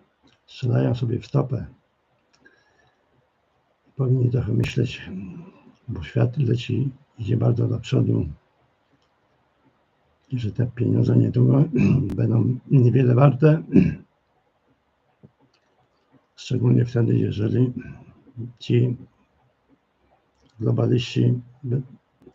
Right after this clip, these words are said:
zachowają dalej swoje przywileje, nawet jak zmienią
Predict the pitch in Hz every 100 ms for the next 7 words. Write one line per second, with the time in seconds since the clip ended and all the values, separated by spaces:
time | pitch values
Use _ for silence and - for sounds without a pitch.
0 | - 98 127 123 123 123 113 107 110 104
1 | 101 - - 104 98 - 98 95 104 107
2 | 104 - 113 113 117 120 120 87 98 107
3 | 104 101